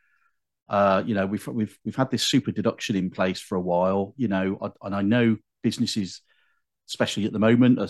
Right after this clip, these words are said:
are struggling through the energy thing, and they, they need to keep cash in the business, but without people, uh, th-, you know, the, the whole thing's gonna grind to a halt anyway. So it, it's a lot more complex than, uh, than a lot of people think, and, uh,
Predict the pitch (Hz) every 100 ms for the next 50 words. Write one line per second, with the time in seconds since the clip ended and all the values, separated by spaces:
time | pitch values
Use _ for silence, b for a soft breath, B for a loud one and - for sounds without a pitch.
0 | - 101 - 120 110 92 92 104 95 101
1 | 120 95 95 87 104 113 107 123 127 -
2 | - - 120 - 107 92 - - 98 90
3 | - 113 - _ _ _ _ _ _ _
4 | 127 131 143 - 120 127 107 90 85 -
5 | 101 104 - 131 101 95 92 101 92 120
6 | 113 123 98 - 90 110 98 92 98 92
7 | 104 90 110 139 87 82 - 98 92 90
8 | 90 B B B B - 139 - 139 131
9 | 139 139 123 - 120 117 110 101 - -
10 | 107 101 101 101 95 95 92 92 _ -
11 | - 101 98 98 92 107 92 95 - 92
12 | 95 - _ - 104 98 95